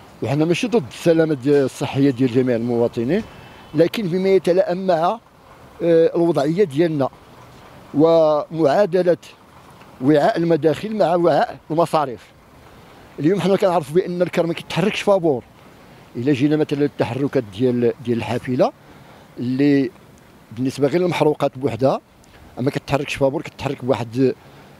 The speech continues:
تلتمية وخمسين حتى لربعمية درهم في مية كيلومتر، اللي كنقولوا خمسة وثلاثين في المية، ستة وثلاثين في المية ديال،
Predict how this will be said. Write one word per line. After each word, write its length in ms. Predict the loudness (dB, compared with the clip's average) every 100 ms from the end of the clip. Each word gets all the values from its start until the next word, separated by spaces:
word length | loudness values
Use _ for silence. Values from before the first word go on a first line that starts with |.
| -6
تلتمية 320 | -4 0 0
وخمسين 360 | 0 -4 -6
حتى 200 | -8 -2
لربعمية 380 | -2 0 0 0
درهم 280 | 0 0 -2
في 140 | -2
مية 100 | -2
كيلومتر، 560 | -2 0 0 2 0 -4 -18 _ -20 -20 -20 -20 -18
اللي 120 | -10 -6
كنقولوا 380 | -2 0 0
خمسة 260 | 0 -2 -2
وثلاثين 340 | 0 -2 -6
في 100 | -10
المية، 180 | -4 -4
ستة 200 | -4 -4
وثلاثين 320 | -4 -4 -8
في 80 | -10
المية 200 | -4 -2
ديال، 380 | -2 -2 -2 -2